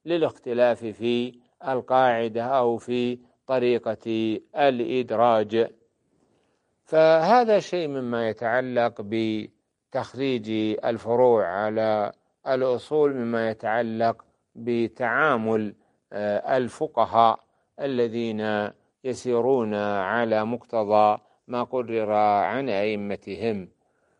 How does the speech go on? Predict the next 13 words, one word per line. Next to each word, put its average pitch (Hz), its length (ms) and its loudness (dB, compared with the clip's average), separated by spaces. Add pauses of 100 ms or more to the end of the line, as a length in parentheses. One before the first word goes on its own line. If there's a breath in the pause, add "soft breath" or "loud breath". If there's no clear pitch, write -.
(240)
بارك 131 380 4
الله 104 380 -2
فيكم 123 600 -8
ووفقكم 104 720 -8
الله 104 380 -2
لكل 113 420 -6
خير، 113 440 0
وجعلني 113 600 0
الله 107 260 -2
وإياكم 107 1000 -4 (360)
من 110 160 -8
الهداة 107 680 -2
المهتدين، 107 1120 -2